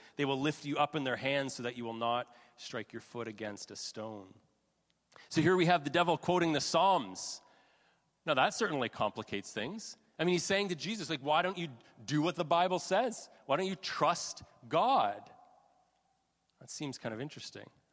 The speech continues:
Because good words and even Bible words can be twisted. And sometimes temptation sounds a lot like a friend,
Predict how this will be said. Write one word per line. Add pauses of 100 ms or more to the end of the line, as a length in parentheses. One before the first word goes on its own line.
(720)
Because
good
words
and
even
Bible
words
can
be
twisted. (220)
And
sometimes
temptation
sounds
a
lot
like
a
friend,